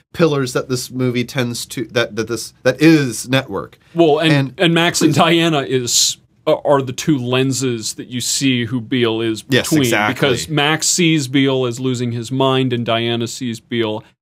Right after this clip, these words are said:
Speaker 2: as a business opportunity.
Speaker 1: Well, and, and it's so strange too, because there's this, I mean, wha-, first off, the, <laughs> like you said, the interpersonal, re-, uh, the, the re-, the interaction between Max and Diana,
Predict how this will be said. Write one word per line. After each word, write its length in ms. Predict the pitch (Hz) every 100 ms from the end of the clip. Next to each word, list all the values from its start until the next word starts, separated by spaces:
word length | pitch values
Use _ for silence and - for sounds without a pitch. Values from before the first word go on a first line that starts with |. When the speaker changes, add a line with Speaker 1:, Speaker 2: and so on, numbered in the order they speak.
| 220
Speaker 2:
as 100 | 196
a 40 |
business 380 | 190 208 190 -
opportunity. 680 | 117 92 90 92 55 - - - - -
Speaker 1:
Well, 180 | 214
and, 140 | 208 185
and 180 | 170 185
it's 140 | -
so 160 | - 233
strange 480 | - - 190 170 -
too, 180 | 185
because 440 | 165 135 156 135 127
there's 360 | 139 135 127
this, 380 | 135 131 127 - - _ - _ _ - - - _ _ _ _ -
I 60 |
mean, 160 | 151 147
wha-, 220 | 147 180 -
first 280 | - 311 -
off, 260 | 156 131 - _ _ _ _ _ _ _ _ -
the, 260 | 165 170 - 151
<laughs> 140 | 170
like 120 | 160 160
you 60 |
said, 140 | - 165
the 100 | 160
interpersonal, 720 | 220 240 - 202 185 185 156 151
re-, 160 | 151 156
uh, 180 | 131 135
the, 260 | 131 139 135
the 160 | 139 135
re-, 300 | 139 139 147 _ _
the 160 | 139 147
interaction 640 | 240 190 139 139 - 143
between 280 | 120 - 131
Max 300 | 123 123 -
and 80 | 131
Diana, 460 | 113 110 110 98